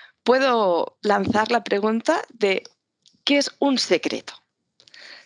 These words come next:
¿Sí? Porque, bueno, mm, hablamos de secretos, ¿no? Y lo dejamos un poquito como que no,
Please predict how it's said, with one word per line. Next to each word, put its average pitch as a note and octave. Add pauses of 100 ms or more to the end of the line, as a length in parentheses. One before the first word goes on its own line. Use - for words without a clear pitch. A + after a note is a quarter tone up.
(260)
¿Sí? - (920)
Porque, G#3
bueno, A#3 (180)
mm, - (460)
hablamos F3+
de G#3+
secretos, C#4+
¿no? G#3+
Y C4
lo C#4
dejamos G#3
un B3
poquito A3 (360)
como F#3+
que F#3
no, D#3